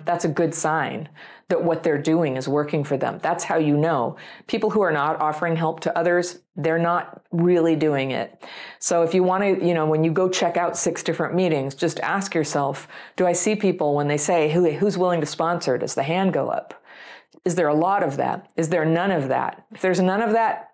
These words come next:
k-, keep going, find another meeting. That's no good. So when it works for you, you kinda wanna get up on the rooftop and share it with everyone.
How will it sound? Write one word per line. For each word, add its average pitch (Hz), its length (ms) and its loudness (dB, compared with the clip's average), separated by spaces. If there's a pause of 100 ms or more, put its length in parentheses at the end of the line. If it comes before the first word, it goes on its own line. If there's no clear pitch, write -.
k-, - 260 -10
keep 226 240 0
going, 143 320 2
find 160 340 0
another 147 300 2
meeting. 131 380 0
That's 151 260 -2
no 151 160 2
good. 139 380 -2 (880)
So 147 540 -2
when 165 220 2
it 131 80 -2
works 202 360 2
for 185 120 -2
you, 139 340 4
you 147 220 -2
kinda 208 360 0
wanna 151 260 2
get 160 180 0
up 160 120 -2
on 151 140 0
the 131 60 0
rooftop 160 580 0
and 135 100 -4
share 156 300 0
it - 80 0
with 135 120 0
everyone. 147 720 0